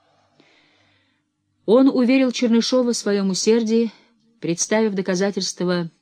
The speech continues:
свою депутатскую медаль, и советовал немедленно идти к Оренбургу, вызываясь провести его безопасными местами. Чернышов ему поверил и в тот же час, без барабанного бою,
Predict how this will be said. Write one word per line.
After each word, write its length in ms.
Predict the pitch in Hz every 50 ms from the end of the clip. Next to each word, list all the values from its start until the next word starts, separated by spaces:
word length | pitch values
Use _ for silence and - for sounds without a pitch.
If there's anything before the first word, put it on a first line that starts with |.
| _ _ _
свою 320 | - - - 147 147 165 156
депутатскую 880 | 151 151 - 151 - 151 143 143 - - - - - - 139 135 131
медаль, 480 | 127 123 123 123 135 165 202 226 233 - _ _ _ _ _ _ _ _ _ _ _ _ _ _ _ _ _ -
и 140 | 214 262 269
советовал 480 | - 285 247 233 285 285 277 262 254
немедленно 480 | 233 233 226 240 262 262 262 247 254 240
идти 260 | 226 - - 240 240
к 80 | - -
Оренбургу, 640 | 220 220 202 190 190 240 262 240 190 156 135 123 - _ _ _ _ _ _ _ _ _ _
вызываясь 480 | - 139 147 143 151 156 170 175 170 -
провести 440 | - 160 151 151 - - - - 170
его 180 | 165 160 165
безопасными 640 | 156 143 131 135 120 - 135 131 139 - 139 135 135
местами. 540 | 135 139 - - - 170 160 156 135 113 - _ _ _ _ _ _ _ _ _ _ _ _ _ _ _ _ _ _
Чернышов 560 | - - 170 175 196 208 196 - 254 247 226
ему 260 | - 247 233 226 233 220
поверил 720 | - 214 220 214 196 214 214 190 160 139 123 113 110 95 _ _ _ _ _ _ _ _ _ _ _ -
и 100 | 139 135
в 40 |
тот 160 | - 196 196 180
же 140 | 180 196
час, 600 | 180 - - 196 208 202 - - - - - _ _ _ _
без 240 | - - 180 196 170
барабанного 540 | 160 165 170 165 175 175 180 170 160 160 147
бою, 400 | 135 151 170 190 190 185 180